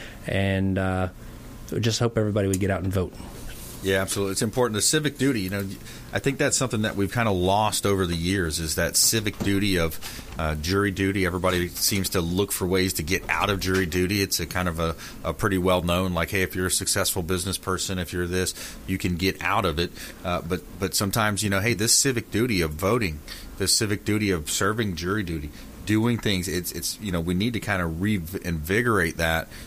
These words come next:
Speaker 2: if we can. Uh, and, you know, especially when it comes to the no-, November election, too, people,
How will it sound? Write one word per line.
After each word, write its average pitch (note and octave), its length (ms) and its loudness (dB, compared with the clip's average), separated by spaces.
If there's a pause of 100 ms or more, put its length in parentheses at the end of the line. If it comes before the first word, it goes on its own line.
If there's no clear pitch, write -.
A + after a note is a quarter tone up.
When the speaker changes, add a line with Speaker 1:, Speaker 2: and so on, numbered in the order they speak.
(160)
Speaker 2:
if F2 200 -2
we E2+ 120 -4
can. G2 420 -2 (360)
Uh, E2+ 240 -4
and, E2 240 -4 (200)
you E2+ 80 -8
know, E2 100 -4
especially G2+ 440 0
when F#2+ 160 0
it F2+ 60 -4
comes F#2+ 240 -2
to G2 80 -2
the F2 80 0
no-, E2+ 180 0 (140)
November F#2 400 0
election, E2 480 -2
too, F#2+ 240 -4
people, F2+ 360 -6